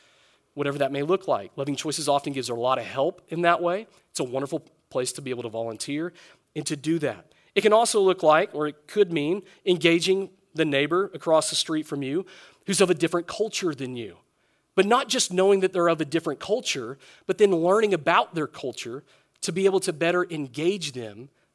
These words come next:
with the gospel. Or, as we heard from John and Aaron this past Thursday night, about the need for more laborers to join them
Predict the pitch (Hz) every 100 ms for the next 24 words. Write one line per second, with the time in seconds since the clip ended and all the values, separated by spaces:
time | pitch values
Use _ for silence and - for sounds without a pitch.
0 | - 143 - 139 135 151 147 - - -
1 | _ _ _ _ _ _ _ _ _ _
2 | _ _ - 196 165 160 160 160 147 151
3 | 151 151 151 147 147 147 - 151 147 151
4 | 143 151 151 170 151 - - 151 147 151
5 | 139 151 165 - 143 139 151 170 156 143
6 | 156 170 123 113 139 - - - _ -
7 | 160 120 165 185 190 147 110 110 160